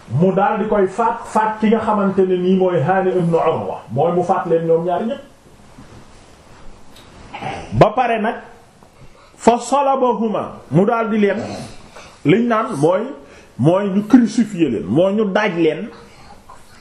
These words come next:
dañ leen a, dañ leen a, dañ leen a daaj. Mu daaj leen. Waaw. Ñu daal di leen pendre. Biñ leen pendre nag,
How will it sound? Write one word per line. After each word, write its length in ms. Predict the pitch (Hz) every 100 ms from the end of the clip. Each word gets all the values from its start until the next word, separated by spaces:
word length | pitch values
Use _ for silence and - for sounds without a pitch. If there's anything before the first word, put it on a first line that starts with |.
| - - -
dañ 220 | 98 156 226
leen 200 | 233 220
a, 40 | 208
dañ 300 | 165 165 208
leen 200 | 208 202 185
a, 40 |
dañ 160 | 180 196
leen 180 | 196 185
a 40 |
daaj. 200 | 170 151 - - - - - - - - - - - - - - -
Mu 160 | 143 170
daaj 220 | 165 131
leen. 220 | 123 104 - - - - - - - - - - - - - - - - - - -
Waaw. 380 | 101 139 - - - - - - - - - -
Ñu 100 | 143
daal 180 | 165 170
di 60 | 160
leen 180 | 156 143 110
pendre. 340 | 147 107 95 - - - - 151 135 - - 143 135 - - - - - - - - - - - - - - - - -
Biñ 180 | 127 254
leen 180 | 359 320 277
pendre 400 | 262 214 160 123
nag, 120 | -